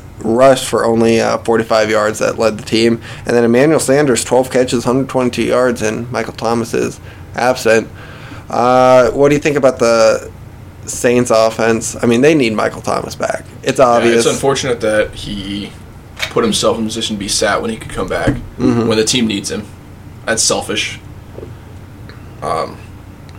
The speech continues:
Speaker 2: obviously, I do think that it was probably the right disciplinary action 'cause while
Speaker 1: You
Speaker 2: you're
Speaker 1: gotta
Speaker 2: a
Speaker 1: send a
Speaker 2: business,
Speaker 1: message.
Speaker 2: you're a business and you want your best players to be playing, they need to respect what the coaches are doing.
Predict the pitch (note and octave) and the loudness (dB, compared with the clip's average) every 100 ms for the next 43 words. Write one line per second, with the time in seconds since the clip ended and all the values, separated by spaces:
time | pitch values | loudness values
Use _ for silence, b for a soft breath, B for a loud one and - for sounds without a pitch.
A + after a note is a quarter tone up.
0 | - - A2+ B2 A#2 B2 A2+ A#2+ A#2+ A2+ | -10 -2 2 2 2 0 0 0 -2 -2
1 | A2 G#2+ A2 F2+ - F#2+ G#2+ G#2 F#2 F#2+ | -2 0 -2 -2 -2 -4 -4 -6 -4 -2
2 | F2+ - - G2+ F2 F#2+ - - G2+ - | 0 0 0 -2 -4 -4 -6 -8 -8 -10
3 | - - - - - - - - - - | -12 -18 -18 -18 -18 -12 -10 -8 -8 0
4 | G2 G2+ G2+ - - C#3+ C#3+ B2 B2 A2+ | 2 4 4 2 2 6 6 6 2 4
5 | A2 A2 A2+ - - - C3+ G#2+ A#2 A#2 | 2 2 2 -2 -6 -4 -2 0 0 0
6 | G#2+ - - - G2 G2+ G#2+ G#2+ - - | -2 -4 -6 -8 -4 -2 0 0 0 0
7 | - G#2+ G2+ - - F#2 F#2+ G#2+ B B | 0 -2 -4 -6 -6 -4 -2 -4 B B
8 | B B B - - - - - - - | B B B -20 -20 -18 -18 -20 -20 -20
9 | - - - - - - - - A2+ A#2+ | -20 -20 -18 -18 -20 -18 -18 -4 -2 2
10 | A2 - - - G#2+ F#2+ - - - - | 2 0 -2 -2 -2 -2 -6 -14 -16 -20
11 | - - - - - - A3 D4 - C#4+ | -20 -20 -18 -18 -18 -12 -6 -2 0 0
12 | - - - - - - - - A2+ A#2+ | -2 -8 -20 -20 -20 -20 -14 -12 -4 0
13 | G#2+ G#2+ G2+ G2 G2+ G2 F#2+ | 0 -2 -4 -2 0 0 -2